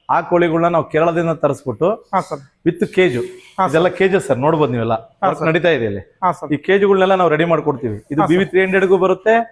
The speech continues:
Speaker 2: ಹಾ ಸರ್.
Speaker 1: ಬಿ ವಿ ತ್ರೀ ಏಯ್ಟಿಗೂ ಬರುತ್ತೆ.
Speaker 2: ಹಾ ಸರ್.
Speaker 1: ನೈಂಟಿ ಪರ್ಸೆಂಟ್ ಮಾತ್ರ ಬಿ ವಿ ತ್ರೀ ಏಯ್ಟಿ, ಬಿ ವಿ ತ್ರೀ ಹಂಡ್ರೆಡ್ಗೆ ತಗೊಂಡು ಹೋಗೋದು ಕಸ್ಟಮರ್‌ಗಳು.
Speaker 2: ಹಾ, ಹಾ, ಹಾ.
Speaker 1: ತುಂಬಾ ಜನ ಕೇಳ್ತಿರ್ತೀರಾ,
Speaker 2: ಹಾ ಸರ್.
Speaker 1: "ಸರ್, ಕೇಜಸ್ ಎಲ್ಲಿ ಸಿಗುತ್ತೆ, ಯಾರು ಕೊಡ್ತಾರೆ, ಏನು?" ಅಂತೇಳಿ.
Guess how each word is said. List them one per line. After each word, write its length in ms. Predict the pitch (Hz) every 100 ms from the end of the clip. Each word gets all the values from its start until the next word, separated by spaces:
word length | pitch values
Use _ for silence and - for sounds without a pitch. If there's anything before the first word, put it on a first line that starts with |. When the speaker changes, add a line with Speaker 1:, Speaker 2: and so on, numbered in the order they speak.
| -
Speaker 2:
ಹಾ 80 | 180
ಸರ್. 180 | 151 143
Speaker 1:
ಬಿ 140 | 139
ವಿ 100 | 190
ತ್ರೀ 160 | 185 190
ಏಯ್ಟಿಗೂ 300 | 196 196 196
ಬರುತ್ತೆ. 320 | 151 123 110 - -
Speaker 2:
ಹಾ 100 | 202
ಸರ್. 160 | 165 135
Speaker 1:
ನೈಂಟಿ 260 | 165 175
ಪರ್ಸೆಂಟ್ 360 | 196 196 202 196
ಮಾತ್ರ 220 | 190 196
ಬಿ 140 | 170
ವಿ 100 | 185
ತ್ರೀ 140 | 190 190
ಏಯ್ಟಿ, 160 | 190
ಬಿ 120 | 190 185
ವಿ 40 |
ತ್ರೀ 140 | 180
ಹಂಡ್ರೆಡ್ಗೆ 260 | 180 180 226
ತಗೊಂಡು 260 | 233 175 165
ಹೋಗೋದು 160 | 156
ಕಸ್ಟಮರ್‌ಗಳು. 540 | 139 - 143 135 113 101 _
Speaker 2:
ಹಾ, 100 | 214
ಹಾ, 160 | 175 180
ಹಾ. 100 | 160
Speaker 1:
ತುಂಬಾ 180 | 170 190
ಜನ 160 | 190
ಕೇಳ್ತಿರ್ತೀರಾ, 640 | 196 180 190 190 156 170 123 - -
Speaker 2:
ಹಾ 80 | 190
ಸರ್. 80 | 165
Speaker 1:
"ಸರ್, 180 | 170 -
ಕೇಜಸ್ 300 | 170 180 170
ಎಲ್ಲಿ 120 | 165
ಸಿಗುತ್ತೆ, 600 | 180 165 143 156 156 151
ಯಾರು 200 | 147 151
ಕೊಡ್ತಾರೆ, 540 | 156 151 151 147 143
ಏನು?" 220 | 147 147 143
ಅಂತೇಳಿ. 320 | 135 123